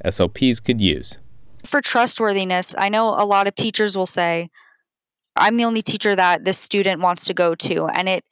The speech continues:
Speaker 2: I never say that. I will never say, "I am this student's chosen person." Like, I need them to tell me that,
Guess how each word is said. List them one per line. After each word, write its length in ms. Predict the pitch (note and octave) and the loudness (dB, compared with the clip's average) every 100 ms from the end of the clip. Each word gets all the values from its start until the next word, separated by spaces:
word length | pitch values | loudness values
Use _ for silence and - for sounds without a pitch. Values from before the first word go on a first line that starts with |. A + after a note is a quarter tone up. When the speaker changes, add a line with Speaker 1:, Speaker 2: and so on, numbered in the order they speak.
| - - - - | -20 -20 -6 0
Speaker 2:
I 180 | G3 B3+ | 2 2
never 460 | B3 G3+ F#3 F#3+ | 2 2 2 2
say 260 | - F3 D#3+ | 2 0 0
that. 240 | - - - | -4 -6 -2
I 140 | F#3+ G#3 | 2 4
will 160 | A3+ | 2
never 380 | A3+ F#3+ F#3+ G3 | 2 2 2 2
say, 520 | - F#3 F3 E3+ E3+ - _ _ _ - | 2 2 0 0 -4 -10 _ _ _ 2
"I 180 | F#3+ G3+ | 4 4
am 320 | G3+ G3+ E3+ | 2 -2 -2
this 200 | F#3+ F#3 | 0 2
student's 580 | - - G3+ F#3 F#3 - | 2 0 0 0 -2 -2
chosen 500 | - F#3 F3 F3 E3 | 0 0 0 -2 -6
person." 440 | - D#3 - - - | -6 -4 -4 -4 -2
Like, 180 | E3+ - | -2 0
I 340 | F3+ G3 G#3 - - | 2 4 2 -2 -2
need 340 | B3 A#3+ F3 | 0 0 0
them 240 | F#3 F3+ F3 | 2 2 0
to 120 | F#3 | -4
tell 240 | - E3 D#3+ | -2 -2 -2
me 140 | D#3 | -4
that, 240 | - - | -6 -6